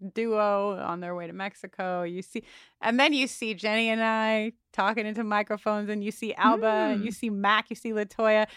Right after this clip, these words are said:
Speaker 1: you see yourself, you see us, but you, you go into the store, you're buying a mask for the first time, putting it on your face, 'cause you're like, "What's this thing? This is nuts. Oh my God."
Speaker 2: <laughs>
Speaker 1: You're going to the, you know what I mean? Like, you just give yourself the montage you deserve, because it's been a fucking
Speaker 2: Wow.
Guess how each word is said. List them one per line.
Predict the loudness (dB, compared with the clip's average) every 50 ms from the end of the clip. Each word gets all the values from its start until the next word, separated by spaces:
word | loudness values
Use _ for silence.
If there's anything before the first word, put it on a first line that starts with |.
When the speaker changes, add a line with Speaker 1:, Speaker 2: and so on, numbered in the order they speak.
| -8 -4
Speaker 1:
you | -4
see | -4 -2 -2 0
yourself, | 0 0 -2 -2 -2 2 4 6 6 6 4 0 -2 -8 -20 -20 -20 -20 -20 -12 _ -2
you | -2 -2
see | -2 -2 0 0 2 2 2 2 0 -2 -8 -16 -20 -6 0 2
us, | 2 2 2 0
but | -4 -4 -4 -4
you, | -4 -6 -6 -2
you | 0 0 2 4
go | 4 4
into | 4 4
the | 2 -2
store, | -2 0 2 4 4 6
you're | 6 4 4
buying | 4 4 2 2 2 0
a | 0
mask | 0 0 0 0 2 2 0 0 -2 -4 -12 _
for | -6 -4
the | -4 -2
first | 0 2 2 0 0 -2 -2
time, | 0 0 2 2 0 0 -2 -2 -2
putting | -2 -2 0 0
it | 0
on | 0 0
your | -2 -2
face, | 0 2 2 2 2 0 -4 -4
'cause | -4 -4 -2
you're | -2 -2
like, | -2 -2 0
"What's | 0 -2 -2 -2 -2
this | -4 -4 -2
thing? | -2 0 0 2 2 2 0
This | 0 -2 -2 -6
is | -8 -2 2
nuts. | 4 6 6 4 4 2
Oh | -2 -2 0
my | 0 0
God." | 2 4 4 4 4 4 2 2 0 2
Speaker 2:
<laughs> | 2 2 4 4
Speaker 1:
You're | 4 6
going | 6 6 6 6 6 4
to | 2 2
the, | 2 2
you | 4
know | 6 6 4
what | 4
I | 4
mean? | 4 4 6 6
Like, | 6 4 4 2
you | 2 4
just | 4 6 6 4 2 0 -8 _ _ _ _ _ _ _ _ _ 4
give | 6 6 6 6
yourself | 4 4 4 4 4 6 6 6 4 2 0
the | 0
montage | 2 4 4 4 4 2 2 2 2 2 2 0
you | 0 0 0
deserve, | 0 0 2 4 4 4 4 4 2 0 -2
because | -2 2 4 4 4 4 2
it's | -2 -4 -2
been | 2 2 4 4
a | 4
fucking | 4 4 2 2 2 2
Speaker 2:
Wow. | -2